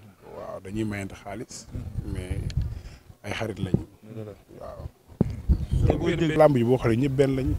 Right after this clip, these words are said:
jàmbaar. Parce que ñooy mayante xaalis comme ni ko wax rek. Tey nag dañu am tiis.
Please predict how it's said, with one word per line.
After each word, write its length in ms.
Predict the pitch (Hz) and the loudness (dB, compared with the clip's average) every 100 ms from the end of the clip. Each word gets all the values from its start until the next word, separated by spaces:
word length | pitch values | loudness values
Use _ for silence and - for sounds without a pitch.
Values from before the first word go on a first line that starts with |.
| - | -2
jàmbaar. 340 | 117 113 104 110 - - - - - - - - _ - | -2 0 0 -4 -10 -20 -20 -20 -18 -16 -18 -20 _ -8
Parce 120 | 104 | -2
que 40 | |
ñooy 160 | 110 127 | 0 2
mayante 280 | 127 117 110 | 4 2 0
xaalis 220 | 110 104 | -4 -4
comme 140 | 107 | -4
ni 60 | 101 | -4
ko 100 | - | -4
wax 80 | 92 | -6
rek. 100 | 104 - - 104 | -6 -8 -10 -2
Tey 140 | 117 | 2
nag 120 | 123 120 | 4 4
dañu 160 | 127 | 4
am 100 | 135 123 | 4 4
tiis. 340 | 135 107 - | 4 2 0